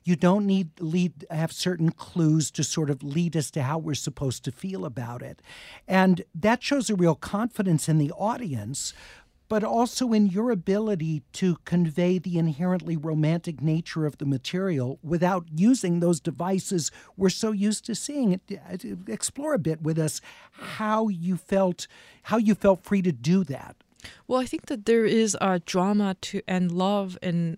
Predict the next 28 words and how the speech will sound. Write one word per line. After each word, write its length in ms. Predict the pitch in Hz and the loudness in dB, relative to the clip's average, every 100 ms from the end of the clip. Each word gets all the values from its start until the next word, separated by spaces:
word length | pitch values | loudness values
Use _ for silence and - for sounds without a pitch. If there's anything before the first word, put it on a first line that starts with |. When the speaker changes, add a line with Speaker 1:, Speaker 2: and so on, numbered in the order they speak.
| - | -2
Speaker 2:
our 120 | 170 | 0
own 220 | 180 180 | 2 2
lives 480 | 175 226 220 160 - | -2 -4 -8 -10 -8
that 160 | 175 160 | -4 -4
I 100 | 165 | -4
think 280 | 185 180 | -6 -8
that, 300 | 175 170 170 - - - | -4 -4 -4 -8 -20 -8
uh, 360 | - 175 170 165 | -2 0 0 0
it 240 | - 190 - | 0 -2 -2
really, 360 | 180 220 208 190 | -2 2 2 0
all 180 | 190 202 | 0 2
it 140 | 202 | 2
needs 400 | 180 185 196 185 | 2 2 2 -2
is 120 | 170 - | -8 -10
for, 680 | - 175 175 170 165 165 - - - _ | -12 -10 -8 -6 -4 -6 -8 -20 -20 _
uh, 60 | 170 | 0
a 580 | 160 165 165 - 156 - _ _ | 0 -2 -4 -4 -6 -6 _ _
beautiful 400 | - 190 185 170 | 0 0 0 -6
point 240 | - 185 175 | -4 -2 -2
of 80 | |
view 340 | 165 185 190 180 | -2 -2 0 -2
to 200 | - 165 | -6 -8
be 220 | 170 165 - | -6 -6 -6
appointed 480 | - - 196 185 | -6 -2 -2 -2
in 80 | 170 | -6
that 160 | 160 - | -6 -6
direction. 500 | 143 156 - - 170 _ _ | -8 -8 -10 -12 -16 _ _
So 320 | - 175 | -2 -2